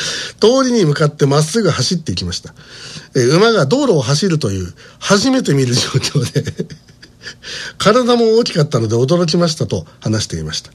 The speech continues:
えー、この馬を連れて企業などを回っていた、この祭りに参加する団体の会長さんは、えー、「深く反省ばしております。えー、これまでも馬が逃げんごつですね。えー、まあ、いろいろとしてきたですけど、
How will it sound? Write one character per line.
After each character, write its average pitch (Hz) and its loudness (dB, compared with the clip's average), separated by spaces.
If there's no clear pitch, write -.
え 131 2
ー、 - -14
こ 185 2
の 220 6
馬 214 2
を 165 2
連 147 2
れ 139 2
て 151 2
企 202 -2
業 123 2
な 135 2
ど 131 2
を 95 -4
回 113 0
っ 123 0
て 120 -2
い 113 0
た、 120 -4
こ 107 -4
の 104 -2
祭 143 0
り 123 2
に 117 0
参 135 0
加 135 0
す 127 -2
る 113 -2
団 127 0
体 143 2
の 131 0
会 143 0
長 135 0
さ 123 -4
ん 104 -2
は、 92 -6
え 101 -4
ー、 90 -4
「深 120 -2
く 104 -2
反 117 0
省 113 0
ば 127 0
し - -4
て - -6
お - -2
り 98 -2
ま 104 -2
す。 - -10
え 101 -2
ー、 95 -10
こ 113 0
れ 110 2
ま 123 2
で 143 2
も 110 0
馬 143 2
が 160 2
逃 110 0
げ 180 2
ん 208 0
ご 214 2
つ - -4
で 139 0
す - -6
ね。 185 2
え 101 0
ー、 95 -4
ま 117 0
あ、 117 0
い 107 -2
ろ 131 4
い - 2
ろ 147 -2
と 156 0
し - 0
て 165 0
き 156 -6
た 175 2
で 160 0
す 156 -4
け - -2
ど、 92 -6